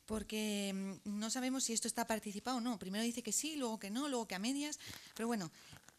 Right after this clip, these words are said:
a mí me queda que la frase que textualmente ha dicho, "Se ha escuchado a la ciudadanía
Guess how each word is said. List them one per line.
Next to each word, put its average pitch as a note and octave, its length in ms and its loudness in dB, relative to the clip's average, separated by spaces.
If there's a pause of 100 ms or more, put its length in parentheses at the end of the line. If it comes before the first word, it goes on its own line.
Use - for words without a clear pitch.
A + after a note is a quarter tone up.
(400)
a G#3+ 100 -2
mí A#3 100 2
me B3+ 120 2
queda C4+ 340 0
que G3+ 800 -2
la G3 120 -4
frase A3+ 300 -2
que A#3+ 100 -6
textualmente A3 520 -2
ha - 20 2
dicho, A3+ 280 -2
"Se B3+ 140 4
ha - 20 2
escuchado A3+ 640 0
a G#3 80 0
la B3 100 2
ciudadanía A3 720 -2